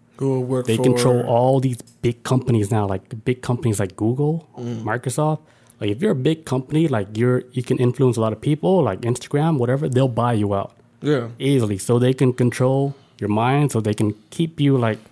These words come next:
Speaker 2: keep you at a certain vibration. They don't
Speaker 1: So,
Speaker 2: want you to get, you
Speaker 1: so,
Speaker 2: know.
Speaker 1: so they're trying to control, like,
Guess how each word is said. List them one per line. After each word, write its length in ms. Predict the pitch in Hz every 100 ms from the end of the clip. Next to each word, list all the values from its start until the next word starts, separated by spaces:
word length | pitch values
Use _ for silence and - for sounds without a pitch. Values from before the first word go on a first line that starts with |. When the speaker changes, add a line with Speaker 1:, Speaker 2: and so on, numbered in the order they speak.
| _ _ _ _ _ -
Speaker 2:
keep 220 | 262 220
you 80 | 170
at 60 |
a 40 | 131
certain 240 | - 135
vibration. 580 | 107 104 110 123 - 104
They 120 | 160
don't 120 | 254
Speaker 1:
So, 40 | 180
Speaker 2:
want 240 | - 123
you 60 | 127
to 80 | 104
get, 220 | 139 135
you 140 | 120 117 _ _ _ -
Speaker 1:
so, 40 | 117
Speaker 2:
know. 300 | 110 104 107
Speaker 1:
so 120 | - 151
they're 120 | 160
trying 180 | 190 165
to 40 |
control, 260 | 151 120 147
like, 160 | 131